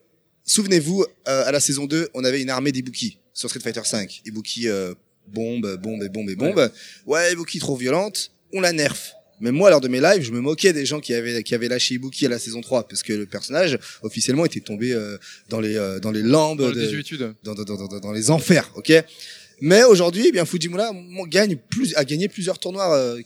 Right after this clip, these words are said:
Speaker 1: non seulement Capcom Pro Tour, mais aussi des qualifications de la dernière chance Red Bull Comité, avec que des tueurs au Japon. Et, euh, et le pers-, et le mec avec Ibuki qui était soi-disant, euh,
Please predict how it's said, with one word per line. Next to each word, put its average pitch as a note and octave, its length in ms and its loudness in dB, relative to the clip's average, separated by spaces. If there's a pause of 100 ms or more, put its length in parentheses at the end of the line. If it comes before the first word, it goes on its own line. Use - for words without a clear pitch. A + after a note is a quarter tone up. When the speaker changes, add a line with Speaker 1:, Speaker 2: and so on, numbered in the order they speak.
(160)
Speaker 1:
non E3 100 -10
seulement E3 220 -2
Capcom C#3+ 300 -2
Pro C#3 160 -6
Tour, B3 240 -4
mais C#3+ 60 0
aussi C3+ 160 -4
des C#3 100 -4
qualifications D#3+ 560 -4
de D3 40 -2
la C3+ 60 -2
dernière C3 220 -6
chance C#3 220 -2
Red B2+ 120 -2
Bull B2+ 140 -10
Comité, A#2+ 420 0 (400)
avec A2+ 200 -10
que D#3+ 100 -4
des C#3+ 100 -2
tueurs C3 280 -2
au A2+ 60 -6
Japon. F#3 340 -4 (580)
Et, G#3+ 180 -2
euh, D3 500 2
et D3 100 -2
le C#3 100 0
pers-, C#3 160 -2 (120)
et D3 120 -2
le C#3 100 0
mec G3+ 220 -2
avec C#3 340 -4
Ibuki D#3 320 -12
qui D3+ 80 -2
était C3 160 -4
soi-disant, C3+ 460 -6
euh, G#2 280 -6